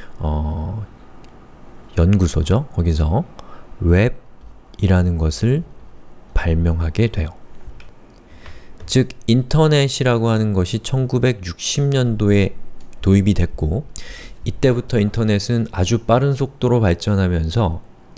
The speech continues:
컴퓨터와 컴퓨터를 연결하는 전 세계에서 가장 거대한 네트워크로 성장을 하게 됩니다. 자, 그러-,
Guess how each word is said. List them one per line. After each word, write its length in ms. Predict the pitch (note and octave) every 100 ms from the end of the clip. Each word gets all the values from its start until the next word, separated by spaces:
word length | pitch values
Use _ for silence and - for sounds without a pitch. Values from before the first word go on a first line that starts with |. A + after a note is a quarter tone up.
| - - - -
컴퓨터와 760 | - C3+ B2+ - - B2 A#2+ -
컴퓨터를 720 | B2+ B2 - - B2 A#2 A2
연결하는 680 | F2 F#2+ G#2 G#2+ G2+ G#2 A#2
전 260 | F#2+ F2+ G2
세계에서 640 | A2 G#2+ G2 F#2 F2 G#2+
가장 560 | - F#2 F2 A#2 A#2 A2+
거대한 600 | - F#2+ G#2+ G2+ A#2 A#2 - - -
네트워크로 960 | F#2+ F#2 - - A2+ G#2 - G#2+ A2
성장을 520 | G#2+ A#2+ A2+ G2+ F#2+ G2+
하게 140 | G2+
됩니다. 400 | G2+ D2+ D2+ D#2+ - - - - - - - - - - - - - -
자, 160 | - A#2
그러-, 480 | - B2+ D#3 D#3